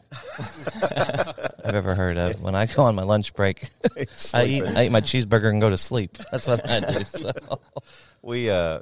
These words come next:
Speaker 2: yeah, I mean, the, this, this makes me think that you guys are kinda shed geeks yourself in a little bit, that even when you're sitting on your, your break, honestly, you're, you're just kinda, it, it comes up because it's in your blood. Um, I mean, you,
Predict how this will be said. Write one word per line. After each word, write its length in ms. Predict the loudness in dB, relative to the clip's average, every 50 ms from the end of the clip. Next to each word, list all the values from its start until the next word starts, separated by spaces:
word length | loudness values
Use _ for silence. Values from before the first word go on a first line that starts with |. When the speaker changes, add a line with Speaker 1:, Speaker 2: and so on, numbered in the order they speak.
| -8
Speaker 2:
yeah, 300 | -6 -4 0 0 2 0
I 40 | 0
mean, 220 | -2 -2 -4 -2 -2
the, 260 | -2 -2 -2 -4 -6 _ -20 -20
this, 360 | -12 -6 -4 -4 -4 -4 -8
this 280 | -8 -8 -8 -8 -6
makes 280 | -8 -8 -8 -10 -10 -10
me 100 | -10 -10
think 240 | -8 -6 -8 -8 -8
that 100 | -10 -12
you 160 | -10 -8 -8
guys 380 | -6 -8 -8 -8 -10 -12 -16 -16 _ _ -16
are 100 | -14 -14
kinda 280 | -10 -8 -8 -6 -6 -8
shed 280 | -10 -10 -10 -10 -10
geeks 280 | -12 -14 -14 -14 -14 -16
yourself 380 | -14 -10 -6 -6 -6 -6 -8 -10
in 60 | -10
a 80 | -10
little 200 | -8 -8 -10 -12
bit, 240 | -12 -12 -12 -12 -12
that 140 | -14 -14 -12
even 240 | -12 -10 -10 -10 -10
when 120 | -10 -10
you're 120 | -10 -12 -10
sitting 320 | -6 -6 -6 -6 -6 -8
on 100 | -10 -10
your, 300 | -10 -12 -12 -14 -14 -16 -18 _ -16
your 140 | -16 -14 -12
break, 480 | -8 -6 -6 -6 -6 -10 _ -20 _ _ _ _ _ _ _ _ _ _ _ -8
honestly, 420 | -6 -4 -4 -4 -8 -10 -12 -10
you're, 200 | -10 -10 -10 -12
you're 200 | -12 -10 -10 -10
just 240 | -8 -8 -8 -8 -8
kinda, 320 | -6 -6 -6 -6 -6 -8 -8 -10
it, 100 | -12 -14 _ -14
it 140 | -14 -12 -8
comes 280 | -4 -4 -4 -2 -2 -2
up 240 | -2 -2 -4 -6
because 320 | -10 -12 -8 -8 -10 -10 -10
it's 140 | -12 -10 -10
in 120 | -8 -8
your 100 | -10 -10
blood. 300 | -8 -8 -8 -8 -8 -10 _ _ _ -12
Um, 280 | -10 -10 -8 -10 -10 -10
I 80 | -10 -10
mean, 180 | -10 -10 -10 -10
you, 180 | -12 -14 -14